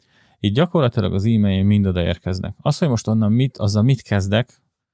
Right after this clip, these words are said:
és azzal mit csinálok, az, az egy, az egy nagyon következő lépés, hogyha most a G T D felől közelítjük meg, a rögzítés az első lépés, és gyakorlatilag az már rögzítés, hogyha az inboxomba bekerül valami.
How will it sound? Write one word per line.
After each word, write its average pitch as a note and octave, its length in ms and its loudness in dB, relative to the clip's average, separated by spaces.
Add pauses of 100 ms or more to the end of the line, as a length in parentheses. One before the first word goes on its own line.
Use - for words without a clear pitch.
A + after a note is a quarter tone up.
(520)
és - 180 -8
azzal G#2 260 0
mit A#2 140 2
csinálok, G#2+ 440 0
az, G2+ 260 -2
az G2+ 180 -2
egy, G2+ 180 -4
az - 160 -4
egy G2 80 0
nagyon A2+ 340 2
következő F#2+ 600 -2
lépés, F#2+ 380 -2
hogyha G#2 200 -6
most F#2+ 200 -6
a G#2+ 40 -4
G A2+ 220 0
T F#2+ 180 -2
D F#2 140 -2
felől F#2 320 -2
közelítjük F#2+ 680 -6
meg, A#2+ 280 -2 (640)
a G2 120 -2
rögzítés G#2+ 720 0
az G2 100 -4
első F#2 340 -2
lépés, F#2 680 -4 (440)
és F#2 100 -10
gyakorlatilag G#2+ 680 0
az G#2+ 200 2
már F#2+ 320 0
rögzítés, G2 540 -2
hogyha G2 220 -8
az F#2+ 100 -2
inboxomba F#2+ 600 0
bekerül F2+ 420 -4
valami. F2+ 440 -4